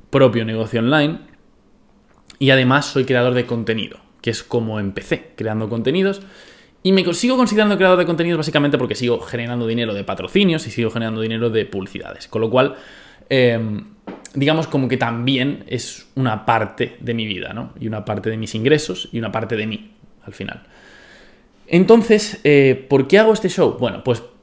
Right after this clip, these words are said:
sinceramente hago este show porque me considero privilegiado, creo que estoy en una, en una situación privilegiada, tanto económicamente como laboralmente y como en muchos aspectos de, de mi vida, la verdad. Creo que tengo una situación privilegiada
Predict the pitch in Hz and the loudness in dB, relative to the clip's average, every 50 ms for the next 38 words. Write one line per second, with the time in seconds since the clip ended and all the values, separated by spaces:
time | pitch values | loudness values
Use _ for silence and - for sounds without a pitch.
0 | _ _ - - - 131 - 180 196 196 185 165 180 160 151 - 143 135 - 156 | _ _ -12 -8 -6 -4 -2 0 0 0 2 2 0 0 0 -2 -2 0 2 2
1 | 160 151 - - 123 113 - - 120 117 110 110 113 110 - - 120 127 131 139 | 0 0 -2 -4 -4 -4 -2 -2 -2 -2 -2 -4 -4 -4 -4 -4 0 2 2 2
2 | 135 123 - - - - 131 127 117 117 110 107 101 - - 143 147 165 170 - | 2 0 -2 -4 -4 0 0 2 2 0 -2 -4 -2 0 2 2 2 2 0 -2
3 | - 123 123 123 - 127 123 120 117 113 113 110 107 104 101 101 95 - - - | -4 -4 -4 -4 -2 -2 -2 0 0 0 -2 -2 -2 -4 -4 -6 -8 -10 -12 -16
4 | _ _ _ _ _ _ _ _ _ _ _ _ - 131 143 127 123 147 127 143 | _ _ _ _ _ _ _ _ _ _ _ _ -4 -2 -2 0 0 -2 0 0
5 | 131 113 117 113 110 107 - - 131 131 139 135 - 131 120 101 117 110 - 123 | -2 -2 -2 -2 -2 -2 0 0 2 2 0 0 -2 -2 0 0 0 0 0 0
6 | 135 151 170 - 143 143 147 147 139 143 139 - - 117 113 113 110 104 107 113 | 0 0 0 0 0 0 0 -2 -2 -2 -4 -2 -2 -2 0 0 0 2 2 2
7 | 110 110 113 123 139 147 143 131 - 139 135 - - - - - - - - - | 2 2 2 0 0 0 0 -2 -2 -4 -6 -6 -14 -20 -20 -20 -20 -20 -20 -20
8 | - - _ _ - 139 123 131 135 131 139 151 156 151 165 131 123 - 127 123 | -20 -20 _ _ -6 -2 0 2 2 4 2 2 0 -2 -4 -6 -4 -4 -4 -2
9 | 120 117 117 110 110 110 110 113 113 156 135 104 98 98 101 110 120 113 - - | -2 0 0 0 0 -2 -2 0 0 2 2 0 0 0 0 0 0 -2 -2 -4
10 | - 123 127 120 139 135 135 131 127 120 110 - 120 - 131 127 123 - - - | -2 0 0 0 0 0 0 0 0 -2 -2 -2 -4 -2 -2 -4 -4 -6 -8 -18
11 | _ _ _ - 156 143 131 127 123 117 113 - - 127 123 123 147 - 101 - | _ _ _ 2 4 6 6 4 4 0 -2 -2 0 2 2 2 0 -2 -6 -12